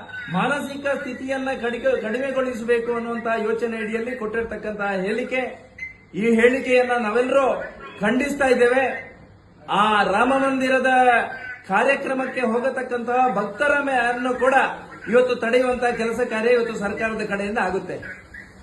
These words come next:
ನಿನ್ನೆ ಹುಬ್ಬಳ್ಳಿಯಲ್ಲಿ ನಡೆದಿರತಕ್ಕಂತಹ ಘಟನೆ, ಮೂವತ್ತೊಂದು ವರ್ಷಗಳ ಹಿಂದೆ ಆ ರಾಮ ಮಂದಿರದ ಹೋರಾಟದಲ್ಲಿ ಪಾಲ್ಗೊಂಡಿರತಕ್ಕಂತಹ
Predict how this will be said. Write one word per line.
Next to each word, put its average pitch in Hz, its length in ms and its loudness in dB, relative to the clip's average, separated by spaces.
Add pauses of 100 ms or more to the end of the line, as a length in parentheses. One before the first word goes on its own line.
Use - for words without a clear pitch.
(220)
ನಿನ್ನೆ 254 340 6
ಹುಬ್ಬಳ್ಳಿಯಲ್ಲಿ 277 680 6
ನಡೆದಿರತಕ್ಕಂತಹ 262 960 0
ಘಟನೆ, 254 600 -2 (600)
ಮೂವತ್ತೊಂದು 285 640 2
ವರ್ಷಗಳ 269 400 2 (100)
ಹಿಂದೆ 269 400 0
ಆ 240 160 4
ರಾಮ 240 260 0
ಮಂದಿರದ 262 400 -2
ಹೋರಾಟದಲ್ಲಿ 262 680 0
ಪಾಲ್ಗೊಂಡಿರತಕ್ಕಂತಹ 247 1400 0